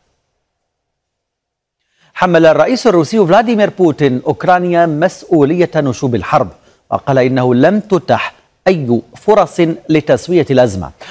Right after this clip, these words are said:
وأضاف بوتين أن العملية العسكرية في أوكرانيا قد تتحول إلى عملية طويلة الأمد. من جانبه، قال الأمين العام لحلف شمال الأطلسي يانس ستولتنبرغ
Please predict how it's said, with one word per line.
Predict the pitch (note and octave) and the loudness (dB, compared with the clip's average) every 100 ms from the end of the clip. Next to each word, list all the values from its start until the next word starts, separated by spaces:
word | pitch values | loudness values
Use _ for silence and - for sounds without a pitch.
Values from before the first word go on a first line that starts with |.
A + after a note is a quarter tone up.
| - | -2
وأضاف | B2+ B2+ D3+ D3 | 0 0 0 -4
بوتين | D#3+ E3+ D#3+ F#3+ | -2 -2 0 -2
أن | F#3 | 0
العملية | D3 B2 B2+ B2 E3+ D#3 | 2 2 0 -2 -4 0
العسكرية | B2 A#2 - D3 D#3 | 0 0 -2 -2 -2
في | C3+ - B2+ | -2 -2 -2
أوكرانيا | A2 D3 C#3 | 0 -2 -2
قد | B2 E3+ D3 | -2 -4 -6
تتحول | - C3 C3 E3 C3+ B2 B2 - - _ C#3 | -6 -4 -4 -2 0 0 0 -4 -20 _ -2
إلى | C3 B2 A#2 - | 2 4 2 0
عملية | A2+ B2+ A#2+ C#3 F3 E3+ F3 F3+ - - | 0 0 0 0 -2 -2 -2 -4 -4 -2
طويلة | C3 D3+ A3 F3+ - | -2 0 0 -2 0
الأمد. | A#2 G#2 D#2 D2 _ _ _ _ _ _ _ _ _ _ _ _ _ - | -2 -2 -4 -12 _ _ _ _ _ _ _ _ _ _ _ _ _ 0
من | F3 | 2
جانبه، | D#3+ F#3+ F#3 F3+ F3+ | 2 2 2 2 2
قال | E3+ E3+ | 2 2
الأمين | D3+ D#3 D#3 | 2 2 2
العام | C#3 C#3+ D3+ | 2 2 2
لحلف | C3+ - D#3+ - | 0 0 -4 0
شمال | C#3+ B2 C#3+ C#3 C3+ | -2 0 -2 0 2
الأطلسي | B2 B2+ A#2+ - G3+ G#3+ G#3 - | 0 0 -4 -2 -2 0 -2 -2
يانس | C#3+ C#3+ C3+ - - | 0 0 -2 -10 -16
ستولتنبرغ | - - G3 - E3+ C#3 B2 E3 | -12 -2 -2 -2 -2 0 0 0